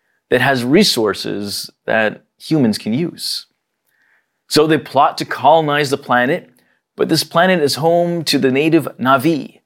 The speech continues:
an alien species that call that planet home. And so when you're watching a movie about an alternate universe, about space and blue aliens and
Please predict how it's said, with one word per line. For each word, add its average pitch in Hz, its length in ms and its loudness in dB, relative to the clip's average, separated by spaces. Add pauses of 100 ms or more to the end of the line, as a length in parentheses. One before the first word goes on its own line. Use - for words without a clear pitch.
(120)
an 110 240 -2
alien 156 300 2
species 107 720 -4
that 98 200 0
call 117 240 0
that 110 240 -2
planet 107 320 -8
home. 123 480 -10 (800)
And - 80 -6
so 139 120 2
when 139 100 4
you're 156 120 6
watching 180 440 2
a 165 60 -2
movie 151 640 -2 (180)
about 135 300 4
an 135 180 0
alternate 147 460 0
universe, 139 580 -2
about 95 220 -6
space - 560 0
and 92 260 -8
blue 135 380 4
aliens 127 760 -2 (420)
and 101 320 -2